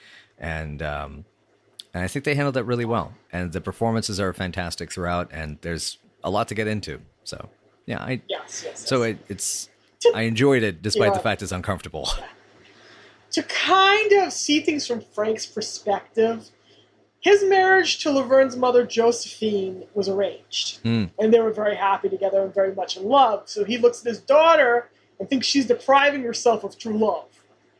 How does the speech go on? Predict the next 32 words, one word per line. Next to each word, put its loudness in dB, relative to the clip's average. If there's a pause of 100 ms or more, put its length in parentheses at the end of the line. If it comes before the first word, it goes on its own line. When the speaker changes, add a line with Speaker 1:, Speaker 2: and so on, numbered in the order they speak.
(400)
Speaker 2:
So -8
that 2
kind 2
of 2
explains 0
his 0
motivation. -8 (1040)
But -2
it's 0
a 4
really 6
bad 0
motive 4
if -2
you -4
really 8
think 0
about 4
it 0
in 2
the 2
long 6
run, -2 (180)
just -6
as -2
Shirley 4
points 2
out, 2 (120)
'cause -6
she's -12
not -2
picking -2